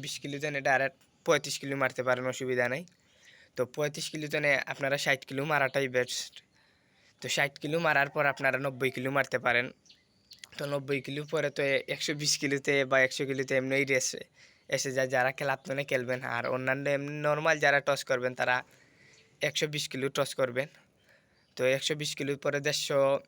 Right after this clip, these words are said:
বা একশো ষাট কিলো মারতে পারেন, অসুবিধা নাই।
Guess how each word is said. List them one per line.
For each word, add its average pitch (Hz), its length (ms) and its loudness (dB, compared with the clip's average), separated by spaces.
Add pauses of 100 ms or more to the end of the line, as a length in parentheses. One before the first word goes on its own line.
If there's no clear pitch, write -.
(140)
বা 147 140 6
একশো 139 260 0 (460)
ষাট 139 340 -2
কিলো 135 180 -6
মারতে 143 280 -2
পারেন, 131 260 2 (1200)
অসুবিধা 139 460 -2
নাই। 127 180 0